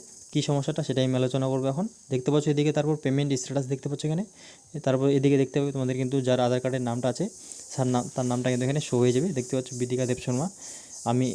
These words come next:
এটা আমাদের এখানকারই হয়, তো এই প্রবলেম ছিল, ওই প্রবলেম মানে টাকা ঢোকেনি অনেক দিন ধরেই, ঠিক আছে? তো আমি প্রবলেমটা সেলফ কীভাবে সলভ করছি সেটাই আমি তোমাদের সামনে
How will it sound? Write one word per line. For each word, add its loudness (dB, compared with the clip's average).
এটা 0
আমাদের 2
এখানকারই 0
হয়, -2
তো -2
এই -2
প্রবলেম 2
ছিল, -2
ওই 2
প্রবলেম 0
মানে -2
টাকা 0
ঢোকেনি -2
অনেক 0
দিন -2
ধরেই, -2
ঠিক 0
আছে? 2
তো 0
আমি 2
প্রবলেমটা 0
সেলফ -4
কীভাবে 4
সলভ -2
করছি 0
সেটাই 0
আমি 0
তোমাদের 0
সামনে -4